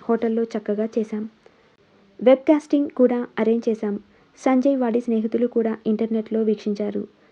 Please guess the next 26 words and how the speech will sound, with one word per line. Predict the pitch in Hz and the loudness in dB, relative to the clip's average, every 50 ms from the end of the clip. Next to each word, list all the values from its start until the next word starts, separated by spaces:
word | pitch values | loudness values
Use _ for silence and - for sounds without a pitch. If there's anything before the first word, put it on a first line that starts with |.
| _ _ _ _ - | _ _ _ _ -2
మంజరి | 233 254 254 247 302 311 320 | 0 2 2 4 4 4 4
కూడా | 311 320 294 285 | 4 4 2 2
చక్కగా | 285 277 - 247 226 - 226 233 233 - | 0 -2 -4 -6 -4 -4 -2 -2 -4 -4
అలంకరించుకుని | - - 220 220 220 220 233 233 220 220 - - 220 226 226 226 | -2 -2 -2 0 0 -2 -2 -2 -2 -4 -4 -4 -4 -2 -4 -4
హ్యాపీగా | 220 220 214 208 - 214 220 214 220 214 220 - - _ _ - | -4 -4 -4 -2 -2 -2 -2 -2 -2 -4 -6 -8 -12 _ _ -4
కలివిడిగా | - 220 220 220 220 214 220 214 220 214 214 - - | 0 0 2 2 2 0 -2 -2 -4 -4 -6 -6 -4
అందరితో | 220 214 208 214 214 214 208 - 220 | -4 -2 -2 -2 -2 -2 -2 -2 -2
మాట్లాడుతూ | 220 214 208 202 208 214 208 208 208 220 | -2 -2 -2 -4 -4 -4 -4 -4 -4 -6
సందడి | 214 214 - 220 208 202 208 208 208 - | -8 -6 -6 -6 -4 -4 -4 -4 -4 -4
చేసింది. | 214 208 - 214 202 202 196 - - _ _ _ _ _ _ _ _ _ _ _ _ _ _ _ _ _ _ _ _ _ _ _ _ - | -4 -4 -6 -6 -4 -4 -4 -4 -8 _ _ _ _ _ _ _ _ _ _ _ _ _ _ _ _ _ _ _ _ _ _ _ _ 2
ప్రవళిక | - 262 240 269 285 311 320 | 4 4 4 4 0 2 2
చెప్పిన | 330 320 - 269 - 254 262 | 2 2 0 -2 -2 -2 -2
మాటలు | 254 254 240 220 233 240 254 | 0 0 -2 -2 0 0 0
నా | 247 247 | 0 0
మెదడులో | 233 226 226 220 233 226 226 226 240 | 0 -2 0 -2 -2 -2 0 -2 -2
తిరుగుతున్నాయి | 254 247 247 226 220 220 220 220 208 208 214 208 202 - - - _ _ | 0 0 0 0 0 0 0 -2 -2 -2 -2 -4 -6 -6 -10 -14 _ _
కనుక | - 269 269 277 - - 285 285 | -4 -2 -2 -2 -4 -4 -4 -4
నా | 262 240 240 240 | -4 -4 -4 -4
ఫోకస్ | 240 - - 226 214 214 - 254 254 - - _ _ _ _ _ _ _ _ _ _ - | -4 -2 -2 -2 0 0 -4 -6 -6 -8 -16 _ _ _ _ _ _ _ _ _ _ -2
ఆ | - 262 | 2 2
అమ్మాయి | 262 247 233 240 247 240 | 2 2 2 2 2 2
మీదే | 240 240 226 233 240 | 2 2 2 0 0
ఉంచాను. | 233 - 226 214 - 226 220 214 214 214 - _ _ - | 0 -2 -4 -4 -2 -2 -2 -2 -4 -6 -8 _ _ -4
నాకేమీ | 240 247 254 - 262 240 247 254 - - | -4 -2 0 0 2 2 0 0 -4 -4
అభ్యంతరాలు | 208 202 214 226 220 220 233 226 226 220 226 | -4 0 0 0 0 0 -2 -2 -2 -2 -2
కనపడలేదు. | 233 233 220 214 220 214 214 214 214 208 202 214 208 | -2 -2 -4 -2 -2 -2 0 0 0 0 0 -2 -4